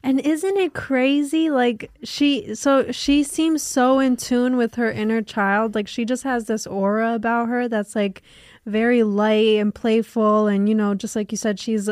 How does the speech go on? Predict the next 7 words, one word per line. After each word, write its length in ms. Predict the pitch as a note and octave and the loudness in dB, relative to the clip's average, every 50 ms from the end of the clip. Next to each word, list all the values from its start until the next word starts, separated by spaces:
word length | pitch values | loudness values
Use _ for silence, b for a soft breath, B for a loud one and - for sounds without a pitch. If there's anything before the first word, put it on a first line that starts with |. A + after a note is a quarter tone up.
| G3+ - - | -6 -6 -6
absorbing 680 | A3 A3 G#3 G3+ G#3+ G3+ A3+ G#3+ G#3+ G#3+ G3+ A3 G#3+ G#3 | -4 -2 -2 -2 -2 0 0 2 2 2 0 0 -2 -2
all 140 | G#3 G#3 G#3 | -2 -2 -2
of 100 | G3+ G3+ | -2 -4
these, 180 | G#3+ G#3+ G3 G3+ | -4 -4 -4 -4
like, 180 | G#3+ G#3 G3+ - | -4 -6 -4 -4
little 240 | G#3+ G#3 G#3 G#3+ | -4 -2 -2 -2
moments. 680 | G#3 G3+ G3+ G3+ G#3 G#3+ G#3 G3+ F#3+ F#3 G3 - - | -2 -2 0 0 0 0 0 -2 -2 -4 -4 -8 -10